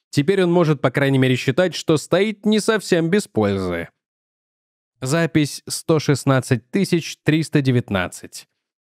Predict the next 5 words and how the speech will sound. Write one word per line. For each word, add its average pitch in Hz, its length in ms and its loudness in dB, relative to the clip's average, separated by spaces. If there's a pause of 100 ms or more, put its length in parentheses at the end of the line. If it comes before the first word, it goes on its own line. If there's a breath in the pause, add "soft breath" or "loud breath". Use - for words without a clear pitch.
(400)
Становится 143 720 2
все 143 200 0
более 139 300 2
пусто. 104 680 -4 (480)
Дифракция, 120 1080 -2